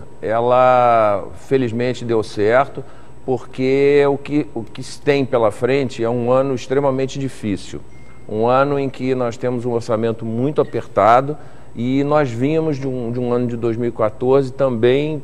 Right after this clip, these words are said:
péssimo, né? Em que o Botafogo fez a sua pior campanha no Campeonato Carioca da história do clube, é,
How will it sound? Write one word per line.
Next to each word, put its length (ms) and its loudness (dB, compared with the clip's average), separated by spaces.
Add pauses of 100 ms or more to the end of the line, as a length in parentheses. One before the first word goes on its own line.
(120)
péssimo, 580 -2
né? 280 -2
Em 40 -6
que 140 -10
o 20 -4
Botafogo 460 -2
fez 240 -4
a 60 -6
sua 180 -6
pior 320 -2
campanha 420 -6
no 80 -6
Campeonato 540 -6
Carioca 460 -2
da 100 -2
história 520 2
do 100 -8
clube, 520 -4 (380)
é, 480 6